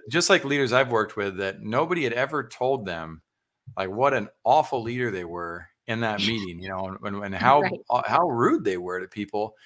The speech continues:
Speaker 1: because
Speaker 2: Yeah.
Speaker 1: everybody's scared to lose their job. Everybody's scared
Speaker 2: Yeah.
Speaker 1: to hurt their feelings. Everybody's,
Speaker 2: Yeah.
Speaker 1: and, and that person, like, they seem like they're doing the right thing and they're winning. So we might as well, I'm that guy
Speaker 2: Right.
Speaker 1: who's like, "Dude, you're an a-hole, man. Like,
Speaker 2: Right.
Speaker 1: like, what, how, why do you treat people?" And I don't do that anymore, but that used to be me.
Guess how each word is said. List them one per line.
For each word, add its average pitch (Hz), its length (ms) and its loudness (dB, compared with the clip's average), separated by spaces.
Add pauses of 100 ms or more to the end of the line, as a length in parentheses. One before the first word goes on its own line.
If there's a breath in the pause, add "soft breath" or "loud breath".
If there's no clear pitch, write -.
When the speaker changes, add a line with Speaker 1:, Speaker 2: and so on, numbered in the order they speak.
(260 soft breath)
Speaker 1:
because 120 280 2
Speaker 2:
Yeah. 123 40 0
Speaker 1:
everybody's 151 360 0
scared 107 280 -2
to 131 60 -6
lose 139 180 -6
their 156 100 -2
job. 95 420 -6 (400)
Everybody's 123 400 2
scared 139 240 2
Speaker 2:
Yeah. 143 60 2
Speaker 1:
to 135 40 2
hurt 156 100 2
their 156 100 -2
feelings. 98 560 -10
Everybody's, 117 440 0
Speaker 2:
Yeah. 110 80 -4
Speaker 1:
and, 107 140 -4
and 107 140 -4
that 113 180 -6
person, 143 280 -2
like, 101 160 -6
they 104 80 -6
seem 165 220 -2
like 143 140 0
they're 107 80 -4
doing 120 220 -2
the 110 60 -2
right 104 220 0
thing 143 200 0
and 104 100 -2
they're 95 100 -2
winning. 113 280 -2
So 104 140 -6
we 101 60 -6
might 117 160 0
as 110 120 -4
well, 107 120 -8
I'm 139 260 2
that 110 240 2
guy 107 380 0 (640)
Speaker 2:
Right. 185 180 2
Speaker 1:
who's 120 140 -2
like, 107 200 0
"Dude, 151 240 -2
you're 185 140 -4
an 113 140 -8 (240)
a-hole, 104 500 -4
man. 110 320 -8
Like, 110 240 0
Speaker 2:
Right. - 160 -2
Speaker 1:
like, - 180 -6
what, 131 240 -8 (160)
how, 180 320 -2
why 143 140 0
do 226 80 -2
you 196 60 -8
treat - 260 -6
people?" 104 300 -6
And 117 160 0
I 120 60 6
don't 113 200 2
do 95 100 -6
that 95 100 -6
anymore, 92 400 -12
but 98 100 -10
that 117 160 -2
used 120 240 -4
to 113 60 -8
be 104 140 -4
me. 110 380 -4